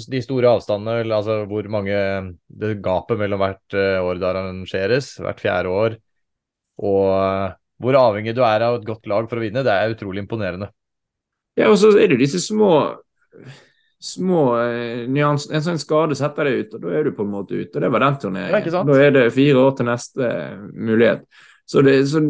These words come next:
Speaker 2: ja, noe av kritikken går jo på at han har jo et dritbra lag rundt seg, men du må
Speaker 1: Mm.
Speaker 2: ha det for å vinne V M. Det går ikke an å vinne
Speaker 1: Det er
Speaker 2: V M
Speaker 1: klart det.
Speaker 2: uten et bra lag. Selv det laget Maradona vinner V M i nitten åttiseks, de må være ganske gode.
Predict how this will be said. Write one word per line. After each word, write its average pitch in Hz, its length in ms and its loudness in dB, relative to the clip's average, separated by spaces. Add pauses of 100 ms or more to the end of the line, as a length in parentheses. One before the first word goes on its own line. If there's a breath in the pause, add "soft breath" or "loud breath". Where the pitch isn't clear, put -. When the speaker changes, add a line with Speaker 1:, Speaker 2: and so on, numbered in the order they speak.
(100)
Speaker 2:
ja, 160 280 4
noe 160 300 2
av 139 80 -2
kritikken 120 720 -6
går 131 300 6
jo 82 100 2
på 113 320 0
at - 140 -2
han 104 240 -4
har 95 340 -6
jo 67 160 -4
et - 180 -8
dritbra 101 540 -2
lag 85 240 2
rundt 98 220 -4
seg, - 160 -10
men 131 260 -4
du 165 120 -2
må 180 200 4
Speaker 1:
Mm. 156 80 4
Speaker 2:
ha 165 140 4
det 156 120 2
for 151 160 4
å 147 40 4
vinne 156 200 2
V 151 140 2
M. 151 220 -2 (480)
Det 139 100 -2
går 165 100 -2
ikke 139 200 -4
an 143 340 -2
å 127 100 -4
vinne 131 280 0
Speaker 1:
Det 120 100 0
er 123 40 -2
Speaker 2:
V 127 60 4
M 131 80 2
Speaker 1:
klart 117 40 -2
det. 139 160 -2
Speaker 2:
uten 131 80 -2
et - 260 -6
bra 123 220 0
lag. 110 260 0
Selv 123 480 -2
det 123 320 -2
laget 117 340 -4
Maradona 107 640 -6
vinner 95 480 -10
V 80 80 -4
M 107 280 2
i 90 160 -4
nitten 101 340 -8
åttiseks, 101 320 -10
de 123 100 2
må 131 220 6
være 101 180 2
ganske 95 320 -4
gode. 92 220 -2